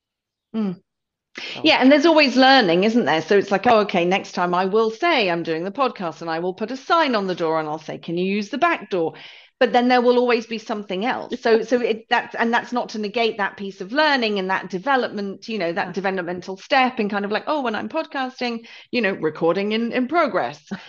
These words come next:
Speaker 1: you know, red light
Speaker 2: <laughs> Yes.
Speaker 1: outside that door,"
Speaker 2: Yes.
Speaker 1: whatever. And there will be another place where you're like, "Oh, no,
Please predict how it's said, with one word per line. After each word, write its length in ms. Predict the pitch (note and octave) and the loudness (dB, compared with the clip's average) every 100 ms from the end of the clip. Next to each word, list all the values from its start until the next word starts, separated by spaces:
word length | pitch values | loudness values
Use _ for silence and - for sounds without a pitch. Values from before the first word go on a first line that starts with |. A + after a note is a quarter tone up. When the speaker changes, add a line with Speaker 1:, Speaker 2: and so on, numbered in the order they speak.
| - | -6
Speaker 1:
you 100 | A3+ | -4
know, 120 | F#3 | -4
red 320 | F3 F3+ G#3 A3 | -2 0 2 4
light 540 | C4 G3 D#3+ - - - _ - _ | 4 4 -2 -12 -16 -20 _ -20 _
Speaker 2:
<laughs> 400 | - - - - | -20 -20 -20 -12
Yes. 300 | D3 C#3 B3 | -10 -4 -4
Speaker 1:
outside 460 | G#3+ - A3 G#3 | -4 0 2 4
that 240 | G#3 - G#3 | 2 0 0
door," 340 | A#3+ F3+ E3 - - | 2 2 -2 -10 -16
Speaker 2:
Yes. 260 | E3 F#3 | -12 -4
Speaker 1:
whatever. 520 | A3+ A3+ A#3 F3 B2+ - _ _ _ _ _ _ _ | 0 2 0 -2 -4 -8 _ _ _ _ _ _ _
And 380 | B3 C#4 C4+ A#3 | 2 4 4 4
there 280 | A#3 A3+ A3 | 4 4 4
will 180 | G#3+ | 0
be 160 | G#3 G3+ | 0 0
another 360 | G3 G3 F#3+ F#3 | 0 -2 -4 -6
place 720 | - A3 G#3 C3+ D#3+ - - | -6 -2 -2 -2 -10 -18 -6
where 200 | F3+ E3+ | -2 0
you're 200 | F3 F3 | -2 -2
like, 180 | F3 - | -2 -4
"Oh, 120 | G3 | -8
no, 400 | F3 E3 D#3 D3+ | -6 -6 -8 -10